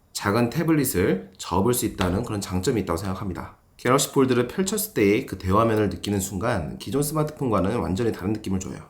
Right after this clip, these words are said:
특히나 이번에는 언더 디스플레이 카메라라고 해서 유디씨가 적용이 되었죠. 말 그대로 디스플레이 아래쪽으로 카메라가 숨겨 들어간 거죠. 물론 육안으로 봤을 때 의식해서 보면 티가 나긴 합니다.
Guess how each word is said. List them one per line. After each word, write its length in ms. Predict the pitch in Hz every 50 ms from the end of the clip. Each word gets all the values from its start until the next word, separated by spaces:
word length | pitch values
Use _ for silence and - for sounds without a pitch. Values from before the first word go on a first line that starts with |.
| _ _
특히나 300 | - - - 147 139 131
이번에는 520 | 117 104 107 107 104 98 98 113 143 139
언더 280 | 104 85 98 107 123 123
디스플레이 500 | 110 107 98 - - - - 101 98 95
카메라라고 480 | 98 - 107 98 95 92 87 80 82 82
해서 340 | 80 - 131 131 139 139 -
유디씨가 520 | 98 98 104 143 151 - - 104 98 110 101
적용이 360 | - 95 85 92 92 92 87
되었죠. 420 | 90 82 80 78 - - 76 76 - - -
말 340 | - 160 151 - 107 117 120
그대로 320 | 113 101 101 90 95 104 98
디스플레이 520 | - 104 95 - - 104 101 104 104 92
아래쪽으로 540 | 78 85 95 107 107 - - 101 92 95 95
카메라가 340 | - 117 110 107 104 98 98
숨겨 320 | 98 - 151 135 143 127
들어간 280 | 110 92 87 85 85 85
거죠. 340 | 80 80 76 73 80 - _ -
물론 320 | 117 120 139 156 160 147
육안으로 400 | 101 104 101 147 151 156 156 -
봤을 380 | 139 123 110 - 110 101 95 -
때 320 | 147 143 123 104 87 -
의식해서 480 | - 120 143 151 - - - 185 185 180
보면 300 | - 120 104 101 110 113
티가 220 | - - 160 156
나긴 240 | 120 90 92 98 98
합니다. 400 | 120 139 135 107 80 78 85 -